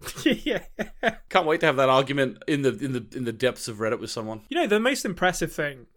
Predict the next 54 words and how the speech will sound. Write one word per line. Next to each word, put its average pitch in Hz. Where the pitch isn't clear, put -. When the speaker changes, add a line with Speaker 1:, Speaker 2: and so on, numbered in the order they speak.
Speaker 1:
to -
me 147
about, 143
or 160
the, 151
or 165
the 156
most 175
surprising 160
thing 147
about 143
this 156
Little 151
Mermaid 147
quote 156
unquote 147
controversy 151
is, 165
frankly, 220
the 160
number 226
of 156
white 165
supremacists 175
who 165
turn 175
out 180
to 180
be 185
fans 214
of 208
the 208
Little 214
Mermaid. 214
<laughs> -
Speaker 2:
<laughs> -
No, 214
no, 233
no, 165
that's 180
the 180
thing. 190
That's 160
the -
thing. 156
Uh, 120
Speaker 1:
<laughs> -
Speaker 2:
they, 143
they 135
love 123
'em. -
They 123
love 127
'em. 98